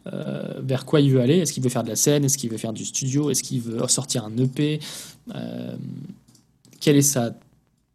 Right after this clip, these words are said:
touche artistique, ses références, et, euh, derrière, généralement, euh, les personnes ont déjà composé des choses. Le but, ça va être de les driver, euh, de A à Z, euh, pour, euh, sortir leur projet,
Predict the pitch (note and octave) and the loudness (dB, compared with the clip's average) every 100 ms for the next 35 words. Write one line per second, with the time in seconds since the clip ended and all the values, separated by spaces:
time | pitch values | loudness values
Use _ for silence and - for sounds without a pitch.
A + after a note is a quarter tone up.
0 | _ - E3+ C#3 C#3 C3+ - G#3 - A#2+ | _ 2 4 2 0 -4 -2 -2 -2 -2
1 | A2 B2+ D#3 A#3+ A#3+ - - - C3+ A#2 | -2 -4 -2 -4 -6 -10 -16 -6 -2 0
2 | A2 G#2+ G#2+ B2 B2+ B2+ - - C3 B2+ | -2 -8 -10 -10 -8 -8 -10 -10 0 2
3 | C3 D#3 C#3 B2+ B2 B2 C#3+ C#3 A#2 G#2 | 4 2 2 2 2 2 2 0 0 -4
4 | A2 A#2+ B2 - C#3 A#2 A2+ A#2+ B2 A#2+ | -4 -4 -4 -2 -2 -2 -2 0 0 -2
5 | B2 A#2+ A2+ G#2 - G3+ - - _ _ | -2 -2 -2 -4 0 0 0 -16 _ _
6 | _ _ - - A#2+ A2+ C3+ C#3 B2+ A#2 | _ _ -20 -8 -6 -2 0 0 0 2
7 | C3+ - - - - - C3 A#2+ A#2 A#2+ | 0 0 -12 -16 -20 -10 -2 0 2 2
8 | A#2+ A#2+ C3 B2+ C#3+ C3+ A2 A2 C3 C#3 | 2 4 4 6 4 4 0 -6 -6 -4
9 | B2+ - - C#3 C#3 B2+ A#2 A#2+ E3+ F3 | -4 -6 0 0 0 -2 -4 0 0 0
10 | D3+ - C3+ C3+ C3 A2+ G#2+ A#2+ B2 - | -6 -6 -6 -4 -4 -4 -4 -6 -8 -12
11 | - - - B2 - D3 C3+ A#2+ A#2 - | -18 -8 -6 -4 -2 -2 -2 -4 -8 -6
12 | A#2+ D3+ | -2 -2